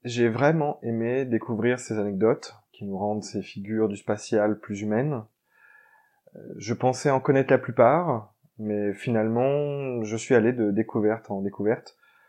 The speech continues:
Pour ne pas gâcher le plaisir, Florence Porcel met un ton agréable, léger, drôle, tout en restant précise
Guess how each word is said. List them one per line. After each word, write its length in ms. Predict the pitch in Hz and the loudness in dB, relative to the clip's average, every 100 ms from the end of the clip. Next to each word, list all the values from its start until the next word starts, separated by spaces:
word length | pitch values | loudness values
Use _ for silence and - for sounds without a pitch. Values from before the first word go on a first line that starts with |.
| _ _ _ _ _ _ _ _ | _ _ _ _ _ _ _ _
Pour 240 | 120 113 | 2 4
ne 140 | 110 104 | 4 0
pas 220 | - 110 | 2 2
gâcher 380 | 107 120 - 127 | 4 2 2 0
le 80 | 113 | 2
plaisir, 680 | 120 117 123 147 160 113 - _ - _ | 2 2 2 2 2 -4 -12 _ -20 _
Florence 440 | - 131 147 156 | -6 -2 -2 0
Porcel 560 | 131 123 - 147 151 143 | 0 -2 0 2 2 0
met 160 | 117 | -2
un 140 | 110 107 | -2 -4
ton 440 | - 120 117 110 | -4 -4 -4 -6
agréable, 760 | - 123 113 107 104 123 120 98 - _ _ _ | 0 2 4 4 4 2 0 -2 -6 _ _ _
léger, 580 | 110 104 101 98 98 64 | -6 -4 -4 -4 -4 -4
drôle, 500 | - 82 104 147 151 - _ _ _ _ _ _ _ _ | -6 0 2 2 0 -8 _ _ _ _ _ _ _ _
tout 280 | - 233 240 | -2 -2 0
en 100 | 170 | 0
restant 500 | 143 143 - 165 185 | 0 -2 -4 -4 -4
précise 720 | 185 - 147 - 127 156 139 | -4 -2 -4 -2 0 2 2